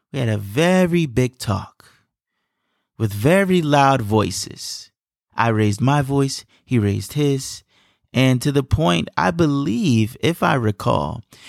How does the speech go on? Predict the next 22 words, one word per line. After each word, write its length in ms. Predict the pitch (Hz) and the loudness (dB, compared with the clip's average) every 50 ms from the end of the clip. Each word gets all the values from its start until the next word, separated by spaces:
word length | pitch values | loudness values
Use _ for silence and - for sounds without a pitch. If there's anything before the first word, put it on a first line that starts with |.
| - - - | -16 -8 -4
it 140 | - - - | -4 -2 0
ended 300 | 120 156 156 143 135 127 | 2 2 2 2 2 2
up 180 | 131 123 - | 2 0 0
with 220 | - 107 104 - - | 0 -2 -2 -2 -2
me 260 | 80 101 117 143 160 | 0 2 2 2 2
hanging 380 | 170 190 214 220 220 240 240 240 | 2 0 0 0 0 0 0 -2
up 240 | 240 247 - _ _ _ _ _ _ _ _ _ _ _ _ _ _ _ _ - | -2 -4 -6 _ _ _ _ _ _ _ _ _ _ _ _ _ _ _ _ -2
on 220 | - 170 196 208 | 0 2 4 4
him 300 | 202 208 208 208 208 208 - - | 2 2 0 -2 -4 -4 -2 0
or 120 | 135 135 | 2 2
he 160 | 135 143 143 | 2 2 0
hung 220 | 143 135 131 120 107 | 0 0 0 0 -2
up 140 | 104 - | -2 -2
on 120 | 87 87 101 | -2 -2 0
me. 100 | 95 90 | 0 0
One 220 | 101 143 190 220 | 0 0 0 0
or 60 | 247 | -2
the 200 | 226 214 196 180 | -2 -2 0 0
other, 260 | 170 156 135 123 117 - _ _ - _ _ _ - | 0 2 2 0 -2 -2 _ _ -20 _ _ _ -4
it 160 | - 127 135 | 0 2 2
ended 400 | 147 165 175 165 156 147 139 - | 4 4 4 4 4 2 2 2
without 600 | - - 123 123 - 147 139 131 123 - - - | 0 0 0 2 2 4 4 4 4 2 -2 -6